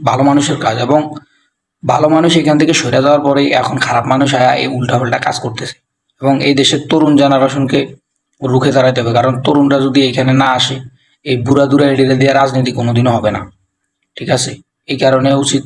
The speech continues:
তরুণদেরকে রাজনীতির ভিতরে আসা। কারণ বুড়া মানুষ ভাবে এরা আগের যুগের স্টাইলে সবকিছু চালাতে চায়, কিন্তু দেশ যে কত আগায় গেছে, পৃথিবী যে কত আগায় গেছে, ওইদিকে কোনো খেয়াল নাই। দিন শেষে একটাই কথা, যে এই দেশের ইয়ে হচ্ছে যে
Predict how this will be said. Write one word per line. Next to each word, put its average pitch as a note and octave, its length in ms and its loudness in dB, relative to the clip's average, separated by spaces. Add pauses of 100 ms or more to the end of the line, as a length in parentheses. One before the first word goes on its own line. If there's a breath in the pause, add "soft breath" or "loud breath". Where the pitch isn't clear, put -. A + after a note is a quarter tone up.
তরুণদেরকে C3 480 0
রাজনীতির C3+ 420 0
ভিতরে A#2+ 260 0
আসা। B2 360 -2 (420)
কারণ C3 200 0
বুড়া C#3+ 260 2
মানুষ D3 300 2
ভাবে B2 320 0
এরা C3+ 260 -2
আগের C#3 320 2
যুগের C3 240 2
স্টাইলে B2+ 440 -2
সবকিছু A#2+ 440 -6
চালাতে B2 340 0
চায়, A2+ 160 -8
কিন্তু A#2 340 -4 (420 soft breath)
দেশ B2 280 0
যে C3+ 140 2
কত C3+ 160 0
আগায় B2+ 280 2
গেছে, A#2 220 -6
পৃথিবী B2+ 340 -2
যে B2+ 160 0
কত C#3 140 -2
আগায় C3 280 0
গেছে, A#2 260 -8 (200)
ওইদিকে B2 320 -2
কোনো B2+ 220 -2
খেয়াল A2+ 260 -2
নাই। G#2 120 -6 (680)
দিন C3+ 180 2
শেষে C#3 220 -2
একটাই C#3+ 360 -2
কথা, C3+ 340 -2 (640)
যে A#2+ 280 -2 (460)
এই C#3+ 120 2
দেশের C#3+ 340 0
ইয়ে C3 140 2
হচ্ছে C3 240 0
যে C3+ 200 -2